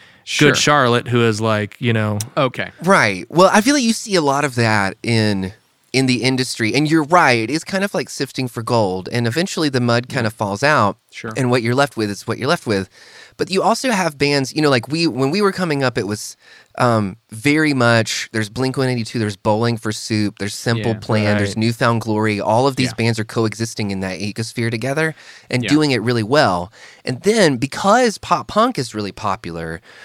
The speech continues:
Speaker 3: you have these bands, um, that I got introduced to, like Fountains of Wayne, um,
Speaker 1: Right.
Speaker 2: Right.
Speaker 1: Yeah.
Speaker 3: who end up having a cool song like Stacy's Mom.
Speaker 2: Yeah.
Speaker 3: And then a record label sort of appropriating that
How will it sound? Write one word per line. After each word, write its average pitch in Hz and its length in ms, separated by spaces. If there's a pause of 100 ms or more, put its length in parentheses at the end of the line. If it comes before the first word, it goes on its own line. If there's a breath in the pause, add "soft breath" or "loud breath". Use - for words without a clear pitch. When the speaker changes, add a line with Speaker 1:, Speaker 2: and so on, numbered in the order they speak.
(180 loud breath)
Speaker 3:
you 131 180
have 135 160
these 127 180
bands, 127 640 (380 soft breath)
um, 113 320
that 135 140
I 147 120
got 180 180
introduced 107 600
to, 98 400
like 110 180
Fountains 120 400
of 110 80
Wayne, 113 520 (480 loud breath)
um, 113 220
Speaker 1:
Right. 101 200
Speaker 2:
Right. 120 300 (120)
Speaker 1:
Yeah. 101 180 (180)
Speaker 3:
who 143 420 (100)
end 160 240
up 139 200
having 131 400
a 110 40
cool 123 280
song 139 440
like 98 200
Stacy's 113 520
Mom. 113 420 (140)
Speaker 2:
Yeah. 113 260 (400 soft breath)
Speaker 3:
And 143 260
then 135 240
a 117 120
record 135 380
label 120 320
sort 113 240
of 101 140
appropriating 113 960
that 92 260